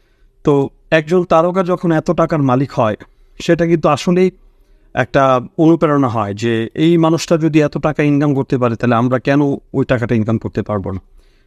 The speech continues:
তারপর এখানে এরপরে আছে সালমান খান। সালমান খানের, আহ, সেখানে, আহ, টোটাল প্রফিট দেখানো হয়েছে,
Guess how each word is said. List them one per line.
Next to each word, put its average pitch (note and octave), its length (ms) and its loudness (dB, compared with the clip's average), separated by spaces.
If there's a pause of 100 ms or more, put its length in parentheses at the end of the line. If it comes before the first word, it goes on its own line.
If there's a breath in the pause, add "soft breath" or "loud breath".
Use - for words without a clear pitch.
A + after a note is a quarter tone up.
তারপর E3 340 2
এখানে F3 400 2
এরপরে E3 360 0
আছে D#3+ 240 -2
সালমান D#3+ 400 0
খান। D3 240 -2
সালমান D#3 360 0
খানের, D#3+ 380 0
আহ, C3 400 -2
সেখানে, C3 500 0 (120)
আহ, A#2+ 100 -2
টোটাল C3+ 440 0
প্রফিট C3 400 -4
দেখানো B2+ 320 0
হয়েছে, A#2+ 480 -2